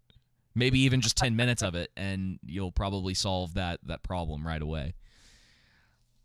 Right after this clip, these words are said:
Oh, my, oh, my, oh, my. Um, well, hello, everyone.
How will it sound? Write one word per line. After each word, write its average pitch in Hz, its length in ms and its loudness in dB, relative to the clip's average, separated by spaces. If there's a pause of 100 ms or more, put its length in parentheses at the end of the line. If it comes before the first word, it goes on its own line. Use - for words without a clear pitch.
Oh, 107 840 -2
my, 98 420 2
oh, 92 100 2
my, 85 280 2
oh, 82 100 2
my. 78 340 -4 (580)
Um, 90 540 -4 (260)
well, 135 300 2 (920)
hello, 147 340 4
everyone. 143 580 4